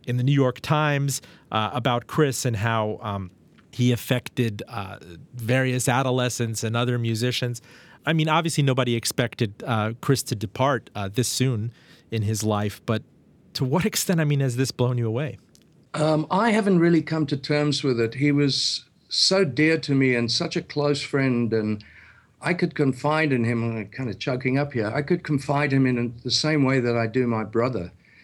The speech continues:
Speaker 2: And, uh, I knew if I told Chris a secret, it was safe. Um, he was really just an extraordinary human being. I don't think he had a malicious bone in his body. He was incredibly smart,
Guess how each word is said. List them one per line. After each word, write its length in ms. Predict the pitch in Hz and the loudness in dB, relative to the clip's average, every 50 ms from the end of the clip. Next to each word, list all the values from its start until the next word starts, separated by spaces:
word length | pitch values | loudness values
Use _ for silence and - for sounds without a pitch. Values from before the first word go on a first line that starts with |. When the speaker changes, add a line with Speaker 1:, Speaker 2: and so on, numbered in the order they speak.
| - _ _ _ _ _ _ _ _ _ - | -20 _ _ _ _ _ _ _ _ _ -6
Speaker 2:
And, 460 | 120 117 117 113 113 113 113 113 110 | -4 -2 0 0 0 0 0 0 -2
uh, 360 | 113 110 110 110 110 110 113 - - | -2 -2 -2 -2 -4 -6 -6 -6 -4
I 140 | - 139 | 0 2
knew 340 | 147 143 147 151 156 147 143 | 4 4 6 6 6 6 4
if 120 | 135 - - | 4 2 0
I 100 | 127 127 | -2 -4
told 320 | 127 - 139 135 127 131 | -2 -2 -2 0 0 -2
Chris 240 | - - 147 139 - | -2 -2 -2 0 0
a 60 | 143 | -2
secret, 460 | - - - 135 131 - 135 123 117 | -2 0 0 0 0 -2 -2 -2 -2
it 140 | 120 117 120 | -2 -2 -2
was 140 | 117 113 - | -4 -2 0
safe. 540 | - - 143 123 113 101 95 - - - _ _ - - - - _ _ _ _ _ _ - | 0 2 2 2 0 0 -2 -6 -12 -20 _ _ -20 -20 -20 -20 _ _ _ _ _ _ -8
Um, 640 | - 123 120 120 117 117 117 113 113 113 113 104 - - _ _ _ _ _ _ _ _ | -4 -2 0 2 2 2 0 0 0 -2 -2 -4 -6 -12 _ _ _ _ _ _ _ _
he 100 | - 160 | 2 4
was 260 | 165 156 151 135 120 120 | 4 4 4 2 2 2
really 300 | 156 160 165 156 139 127 | 2 4 4 4 4 2
just 320 | 120 139 135 123 - - | 2 0 -2 0 0 0
an 80 | 147 131 | 0 0
extraordinary 640 | 120 117 - - - - 151 139 131 131 123 120 110 | 0 0 -2 -2 0 0 0 2 2 2 2 0 0
human 380 | 107 120 117 113 113 110 104 | 0 0 0 0 0 0 -2
being. 400 | 98 110 110 104 104 104 104 104 - _ _ _ _ _ _ _ _ _ _ - | 0 -2 -2 -2 -4 -6 -8 -10 -14 _ _ _ _ _ _ _ _ _ _ -4
I 100 | 135 147 | -2 0
don't 140 | 180 185 | 0 2
think 160 | 165 156 160 143 | 2 2 2 4
he 60 | 139 | 4
had 140 | 131 131 123 | 2 2 2
a 40 | |
malicious 560 | 120 120 120 120 123 123 - - - 139 120 - | 0 0 2 2 2 0 0 0 -2 -4 -4 -4
bone 360 | - - 120 120 120 120 120 | -4 -2 -2 0 0 0 0
in 100 | 117 117 | 0 0
his 160 | 117 113 117 | 0 -2 -4
body. 500 | - - 123 117 117 123 123 127 127 - - - - _ _ _ _ _ _ | -4 -2 0 0 2 0 -2 -4 -6 -10 -16 -20 -20 _ _ _ _ _ _
He 160 | _ - 139 | _ 2 2
was 180 | 135 135 135 113 | 4 4 2 2
incredibly 640 | 135 135 123 123 - 175 185 175 165 143 127 123 120 | 2 0 0 0 0 0 2 2 2 2 2 0 2
smart, 600 | 117 - - - 139 135 123 98 98 95 - - | 0 0 0 0 0 0 -2 -2 -4 -6 -10 -14